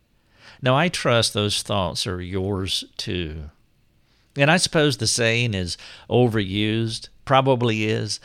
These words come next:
but the saying continues to be applicable today. Here's the saying, "I'm doing better than I deserve." Now, I realize some of you might be in that rut, and I have been in that rut too, and I don't,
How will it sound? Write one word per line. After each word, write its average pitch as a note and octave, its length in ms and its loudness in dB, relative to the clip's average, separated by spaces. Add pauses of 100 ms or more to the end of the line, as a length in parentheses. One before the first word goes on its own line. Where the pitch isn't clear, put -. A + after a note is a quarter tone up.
(180)
but C3 140 2
the B2+ 80 4
saying C#3 400 2
continues A#2+ 460 -2
to A2 80 -4
be A2 120 0
applicable G#2+ 520 -2
today. F#2 560 -2
Here's B2 260 2
the A2+ 140 -2
saying, E2+ 640 -2 (760)
"I'm G#2+ 160 -2
doing F#2 420 -4 (280)
better F2+ 380 -2
than D#2+ 200 -6
I D#2+ 300 -6 (460)
deserve." E2+ 640 -4 (300)
Now, A#2+ 100 2
I A#2+ 80 4
realize B2 420 4
some C#3 460 2
of G#2 220 -4
you E2+ 200 -6
might F#2+ 300 -4 (340)
be A2 160 0
in G#2+ 300 -4
that G#2 220 -2
rut, G#2+ 400 0
and A2 120 0
I C3+ 100 0
have E3+ 200 0
been B2+ 160 0
in A#2 140 0
that G#2 180 0
rut G#2 300 -2
too, A#2 400 -2
and G#2 160 0
I A2+ 100 2
don't, A#2 260 -2